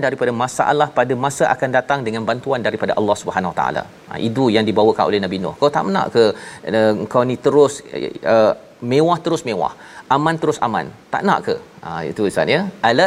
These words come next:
tattaqun?" Zaman sekarang ni, tuan-tuan tak nak ke Malaysia ni terus aman dan terus kita bahagia dan terus kita ke syurga? Tak nak ke? Ha, lebih kurang begitu,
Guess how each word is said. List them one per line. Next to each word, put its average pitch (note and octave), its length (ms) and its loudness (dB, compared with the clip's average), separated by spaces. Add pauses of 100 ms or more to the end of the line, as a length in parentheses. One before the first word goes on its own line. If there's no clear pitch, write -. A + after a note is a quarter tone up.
(140)
tattaqun?" A#2 500 -4 (380)
Zaman A2+ 200 -2
sekarang C3 300 0
ni, D#3 80 -2 (260)
tuan-tuan C3+ 320 -2
tak D3 140 0
nak F3 160 -2
ke C3 60 0 (100)
Malaysia B2 340 0
ni C#3 120 0
terus C3 180 0 (100)
aman C3 360 0 (280)
dan G#2 100 -2 (100)
terus C3 260 2
kita C3 220 2 (200)
bahagia B2 460 0 (160)
dan A2 160 0
terus B2+ 240 -4
kita - 220 -4
ke C#3 120 0
syurga? C3 280 -2
Tak D#3+ 140 2
nak - 180 0
ke? D2 60 -6 (220)
Ha, - 40 -14 (160)
lebih G2 160 -2
kurang A2+ 180 2
begitu, G#2 220 -4